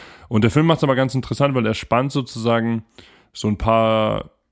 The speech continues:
Flagposts in ihrem Leben ab, würde ich sagen. Also gerade so Start ihrer Karriere, wo sie dann angefangen hat zu spielen mit Das blaue Licht,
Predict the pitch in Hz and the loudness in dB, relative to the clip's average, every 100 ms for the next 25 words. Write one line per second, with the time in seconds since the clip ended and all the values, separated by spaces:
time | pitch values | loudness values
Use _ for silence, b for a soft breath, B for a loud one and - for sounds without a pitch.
0 | _ _ - - 110 123 - 127 127 - | _ _ -20 -8 -2 -2 0 0 0 -2
1 | 117 113 110 127 135 123 127 127 123 - | -2 0 2 2 0 -2 -2 -4 -4 -2
2 | 123 123 113 107 113 113 113 107 - 120 | -2 0 -4 -2 -2 -2 -4 -4 -2 -2
3 | 123 120 123 - 113 113 113 104 107 101 | -2 -6 -6 -4 -2 -2 -4 -4 -4 -4
4 | 104 107 110 107 - 107 104 - - - | -4 -2 -2 -4 -4 -4 -4 -6 -12 -10
5 | - 131 135 127 107 - 104 - 104 104 | -2 0 0 0 -2 -4 -8 -2 -2 0
6 | 139 - | 0 -4